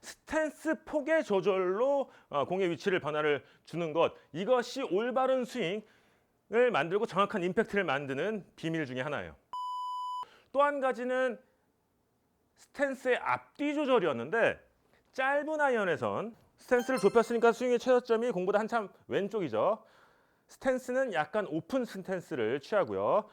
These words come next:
자, 여기서 클럽이 길어진다. 그러면 보폭이 조금씩 넓어지면서, 넓어지면서 오른발이 왼발 뒤쪽으로 이렇게 빠져요. 쉽게 얘기해서 짧은 아이언에서는 오픈 스탠스를 쓰고요. 긴 클럽, 드라이버에서는 크로스 스탠스를 씁니다.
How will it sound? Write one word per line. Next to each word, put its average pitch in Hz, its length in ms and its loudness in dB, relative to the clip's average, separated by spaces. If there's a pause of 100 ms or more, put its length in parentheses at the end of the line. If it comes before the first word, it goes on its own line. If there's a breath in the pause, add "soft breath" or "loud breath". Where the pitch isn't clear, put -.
(140)
자, 139 140 0
여기서 220 540 0
클럽이 247 320 -2
길어진다. 170 680 2
그러면 202 400 0 (200 loud breath)
보폭이 208 420 0
조금씩 233 380 -6
넓어지면서, 147 1120 0 (200 loud breath)
넓어지면서 143 760 -2
오른발이 180 800 0 (400 soft breath)
왼발 151 380 4
뒤쪽으로 175 460 0
이렇게 - 120 -2
빠져요. 92 300 -4 (640 soft breath)
쉽게 277 400 -2
얘기해서 233 580 2 (160 soft breath)
짧은 302 380 2
아이언에서는 277 500 2
오픈 294 260 -2
스탠스를 269 460 -2
쓰고요. 143 500 0 (220 loud breath)
긴 240 240 -2
클럽, 233 240 0
드라이버에서는 226 840 2
크로스 311 340 0
스탠스를 190 360 -2
씁니다. 104 320 -6